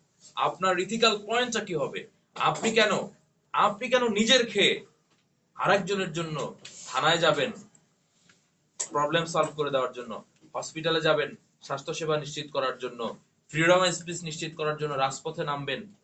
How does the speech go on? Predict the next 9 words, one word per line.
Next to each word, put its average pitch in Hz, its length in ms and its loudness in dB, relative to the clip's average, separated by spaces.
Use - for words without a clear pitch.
কেন? 165 180 -16
গভীর 165 260 2
রাতে 175 200 2
কম্বল 165 360 -2
বিতরণ 160 300 -2
করবেন 151 300 -6
কেন? 156 160 -6
কেন 139 180 -8
করবেন? 117 360 -14